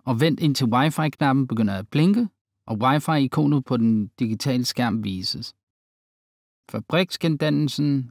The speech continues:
er færdig, og printeren er nu i Wi-Fi-opsætningstilstand.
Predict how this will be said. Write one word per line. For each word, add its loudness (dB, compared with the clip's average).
er -8
færdig, 0
og -10
printeren 2
er -2
nu 2
i 4
Wi-Fi-opsætningstilstand. -4